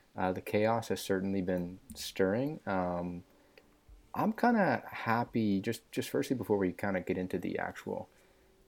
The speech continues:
nitty-gritty of it, I'm kinda happy with, uh, how it played out. Like, it's kinda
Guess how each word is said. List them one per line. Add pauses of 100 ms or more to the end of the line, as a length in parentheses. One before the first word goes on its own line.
(160)
nitty-gritty
of
it, (160)
I'm
kinda
happy
with,
uh, (440)
how
it
played
out.
Like,
it's
kinda